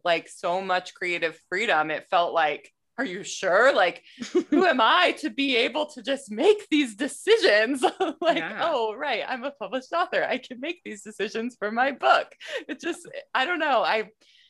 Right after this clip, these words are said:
Speaker 1: I, I don't know what I expected, but it definitely, I mean, creatives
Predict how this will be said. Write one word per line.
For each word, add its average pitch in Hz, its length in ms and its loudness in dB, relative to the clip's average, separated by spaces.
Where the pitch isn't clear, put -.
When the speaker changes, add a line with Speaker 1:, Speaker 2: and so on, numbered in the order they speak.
Speaker 1:
I, 190 120 -2
I - 20 2
don't 240 220 -2
know 240 120 -2
what 202 220 -2
I 214 80 0
expected, 190 640 -6
but 180 120 0
it 160 140 -6
definitely, 196 840 -2
I 185 60 -6
mean, 180 420 -10
creatives 190 560 -6